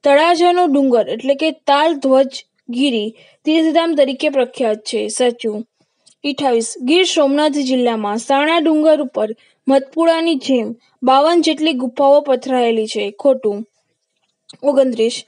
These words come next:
કચ્છની ખાપરા કોળિયાની ગુફાઓ કેકા શાસ્ત્રીએ શોધી કાઢી હતી. સાચું.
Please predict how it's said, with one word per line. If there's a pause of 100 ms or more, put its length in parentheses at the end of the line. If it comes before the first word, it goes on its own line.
(360)
કચ્છની
ખાપરા
કોળિયાની
ગુફાઓ (360)
કેકા
શાસ્ત્રીએ
શોધી
કાઢી
હતી.
સાચું.